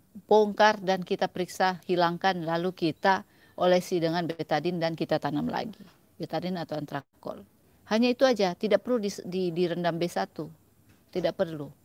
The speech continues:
Hanya dibersihkan, dibersihkan semua, dibersihkan, lalu kita, eh, olesi bekas luka-lukanya. Bun, kalau gandasil dicampur antrakol boleh nggak? Boleh, tapi antrakol sedikit ya.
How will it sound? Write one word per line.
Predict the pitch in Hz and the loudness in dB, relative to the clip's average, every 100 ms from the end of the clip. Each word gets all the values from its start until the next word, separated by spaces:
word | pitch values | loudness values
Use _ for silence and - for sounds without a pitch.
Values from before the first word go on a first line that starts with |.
| _ _ _ - | _ _ _ -4
Hanya | 202 220 208 | -2 0 2
dibersihkan, | 190 185 - 202 - 202 226 247 - | 2 0 -2 -6 2 2 2 -2 -2
dibersihkan | 185 196 185 180 - 220 208 | 0 2 0 -2 -4 0 0
semua, | 196 175 185 202 269 - _ _ _ _ _ 180 | 0 -4 0 0 0 -6 _ _ _ _ _ -6
dibersihkan, | 175 - 175 196 208 | -4 -2 0 2 2
lalu | 175 156 170 214 | 2 0 0 -2
kita, | - 151 185 208 - _ _ _ _ _ - | -2 -2 -2 -4 -6 _ _ _ _ _ -6
eh, | 160 - | -4 -2
olesi | 165 175 - 175 | 0 0 0 -6
bekas | 147 151 156 - | -4 -8 -8 -8
luka-lukanya. | 151 139 143 - - - - _ _ _ _ _ _ _ _ _ _ _ _ _ _ _ _ _ _ - | -8 -8 -6 -10 -10 -14 -20 _ _ _ _ _ _ _ _ _ _ _ _ _ _ _ _ _ _ -2
Bun, | 254 262 | 2 6
kalau | 240 226 | 6 6
gandasil | 226 220 220 - 226 214 208 | 4 4 2 2 2 2 0
dicampur | 202 208 202 - - | 0 0 0 -4 -2
antrakol | 208 208 202 247 | -2 -2 0 0
boleh | 202 220 226 | 2 0 0
nggak? | 190 | -2
Boleh, | 185 202 190 190 233 | -2 -2 2 2 0
tapi | - 196 220 | -2 -4 -2
antrakol | 208 208 233 220 | -2 -2 -6 -6
sedikit | 214 226 - | -6 -6 -2
ya. | 160 175 | -2 -2